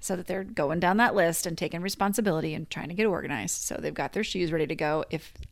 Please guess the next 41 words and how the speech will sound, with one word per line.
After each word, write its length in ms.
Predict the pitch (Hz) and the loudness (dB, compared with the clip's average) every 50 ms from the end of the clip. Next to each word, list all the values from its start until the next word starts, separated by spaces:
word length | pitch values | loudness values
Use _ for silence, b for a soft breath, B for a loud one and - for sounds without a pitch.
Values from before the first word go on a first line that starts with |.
| - - | -16 -16
a 60 | - - | -12 -10
lot 360 | 139 131 135 135 135 143 160 | -6 -4 0 2 2 4 4
of 80 | 185 - | 2 2
times 440 | - 233 233 247 254 262 - - - b b b b b b b b b b b b - - - - - - - - | 2 2 4 6 6 4 4 2 -6 b b b b b b b b b b b b -20 -20 -20 -20 -20 -4 6 10
outfits, 680 | 254 233 226 - - - 220 214 - - - - - - | 10 10 10 6 4 4 4 4 4 2 0 -2 0 0
if 100 | - - | -2 0
you 80 | 202 185 | 2 4
don't 140 | 160 165 180 | 4 4 4
have 100 | 214 240 | 6 6
a 60 | 269 | 4
school 240 | 240 - 339 339 339 | 6 6 6 8 8
uniform, 600 | 311 294 262 233 - 220 202 190 190 190 175 - - - - | 8 8 6 6 6 6 6 6 6 4 0 -6 -10 -10 -2
you 120 | - 208 | 0 2
know, 100 | 196 156 151 | 2 2 2
what 220 | 160 175 196 - | 6 6 6 6
you're 120 | 302 349 349 | 8 8 10
wearing 420 | 339 330 311 294 285 277 269 269 | 10 12 12 12 12 12 10 10
is 140 | 269 262 240 | 8 8 8
gonna 180 | 233 262 254 269 | 8 8 8 8
be 120 | 254 285 277 | 10 10 10
an 80 | 262 | 10
issue. 340 | 262 220 - - 180 - - | 10 8 6 4 2 0 0
So 460 | 175 - - 220 220 214 214 208 - - - - - | 2 6 6 8 8 8 8 6 4 0 -8 -16 -6
especially 460 | - - - - 190 165 - - 226 247 | -4 -4 -4 -4 -4 -4 -4 -2 -2 0
with 160 | 277 311 - | 0 -2 -2
teenagers, 760 | - 339 349 302 247 208 175 185 170 165 165 160 - - - - | -2 -2 2 4 4 4 4 2 2 2 2 0 -2 -4 -6 -8
<sighs> 1200 | - - - - - - - - - - - - - - - - - - - - - - - - B 269 B 247 B B B B B B B B | -10 -12 -12 -12 -12 -18 -18 -18 -18 -18 -20 -20 -18 -18 -18 -18 -18 -18 -16 -14 -14 -14 -10 -2 B 2 B 4 B B B B B B B B
it 140 | B 277 214 | B 6 8
might 200 | 214 220 226 247 | 10 8 8 10
be 60 | 285 | 8
a 40 | 311 | 6
good 180 | 269 330 311 262 | 6 6 2 6
conversation 500 | 269 311 294 330 - 311 294 - 311 269 | 4 6 6 6 6 4 4 4 6 6
to 80 | 277 | 6
have 140 | 254 269 254 | 8 8 8
the 60 | 269 | 8
night 180 | 247 247 226 226 | 8 8 8 6
before. 640 | 262 254 - 359 359 349 277 208 185 - - - - | 4 0 2 4 6 10 10 10 10 8 6 0 -6
What 260 | - 196 180 190 196 | -8 -2 0 2 4
is 160 | 226 269 285 359 | 4 4 4 4
it 160 | 381 - | 0 0